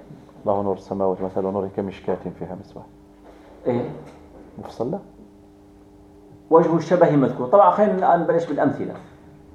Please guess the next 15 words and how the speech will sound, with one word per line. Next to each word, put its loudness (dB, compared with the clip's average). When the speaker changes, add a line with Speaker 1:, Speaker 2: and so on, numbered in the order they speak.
Speaker 2:
الأمثلة. -2
من 0
يعطيني 2
مثال 2
هو 2
يؤلفه، -2
وجه -2
الشبه -4
مذكور. -2
Speaker 1:
مذكور. -6
يعني -2
زيد -2
كالبدر 2
في -2
ال-، -2